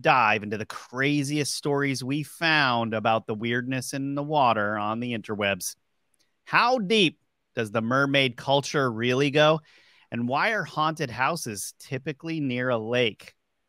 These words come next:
Join remote viewer John Vivanco and me, investigative researcher Rob Counts, for a show that's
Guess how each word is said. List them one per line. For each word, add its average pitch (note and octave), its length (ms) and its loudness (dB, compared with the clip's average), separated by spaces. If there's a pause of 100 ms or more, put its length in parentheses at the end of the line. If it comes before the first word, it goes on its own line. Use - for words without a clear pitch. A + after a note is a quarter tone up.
(120)
Join F3 440 4
remote G#3 340 4
viewer D#3 300 2
John C3 260 2
Vivanco C3+ 560 2 (300)
and G#2+ 80 -6
me, B2 160 -2
investigative A#2+ 640 -2
researcher B2 480 -6
Rob A2+ 300 0
Counts, B2+ 400 -4
for - 220 -10
a G2+ 40 -8
show A2+ 300 -2
that's G#2+ 320 -6